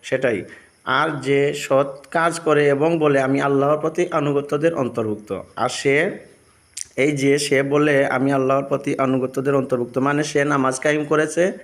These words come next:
ঠিক আছে? সে নামাজ কায়েম করছে, তারপর সে অন্যকে বলতেছে, "নামাজ কায়েম করো" অথবা "চলো আমার সাথে নামাজে যাবে", সেটাই আল্লাহ এখানে বলছেন আল্লাহর প্রতি আনুগত্যদের অন্তর্ভুক্ত, ঠিক আছে? সেটাই আল্লাহ বুঝেছে।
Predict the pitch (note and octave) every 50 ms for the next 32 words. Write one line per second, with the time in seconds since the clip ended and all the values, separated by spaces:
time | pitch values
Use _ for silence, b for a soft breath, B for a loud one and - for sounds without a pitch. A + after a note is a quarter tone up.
0 | B B B B B B B B _ - C#3+ D3 F3+ F3+ F3+ - C3+ B2+ - -
1 | C#3+ D3 D#3 D3 C#3 C#3+ D#3+ D#3+ - - F3+ D#3+ F3 F#3 F3+ F3+ - F3+ D#3+ D#3+
2 | D#3+ - - B2+ A2+ G#2+ A2 - C3 C3 C#3+ C#3+ - D#3+ F3+ F3 F3 - E3+ D#3+
3 | D3+ C#3+ C#3+ D3 D3 D3 D#3 D3 C#3+ C#3+ C#3 C3+ C#3 D3 C#3+ D3 D3 D#3+ E3 F#3+
4 | B B B B B B B B2+ B2+ B2 C3+ C#3 C#3 - D#3+ D#3 D#3 D#3 D#3 D#3+
5 | D3+ D3+ D3+ D3 D3+ D3 D3+ D3+ D3+ D3+ C#3+ C#3+ C#3 C3+ C#3 C3+ C3+ - C#3 C3
6 | - C3+ C3 B2+ A#2+ A2+ A#2 A2+ A#2+ B2 B2 B2 A2 G#2 G2 F2 B B B B
7 | B B B - - D#3 D3 D3 E3 C#3+ B2+ A#2+ A#2 A2+ A2+ A#2 A#2 A#2+ B2+ B2+
8 | B2+ B2+ C3 C3 B2+ - D3+ D#3+ - - - - - _ _ - C3 C3+ C#3 D3
9 | D#3 E3 E3 - E3+ E3+ E3+ F3 F3+ - E3 D3+ D3+ D3 C#3 C#3+ C#3+ - D#3 D3
10 | E3 F#3 F3+ F#3 - C#3+ C#3 C#3 C3+ B2 A#2 A#2 A2 A2+ - - G#2+ G#2+ A2 -
11 | _ _ _ _ _ - - - C3 E3 F3+ E3 E3 C3 G#2 C3 - - _ -
12 | _ _ - - C3+ C3 C3 B2 B2 A#2 A2+ G#2+ G#2+ G#2+ G2+ G2+ -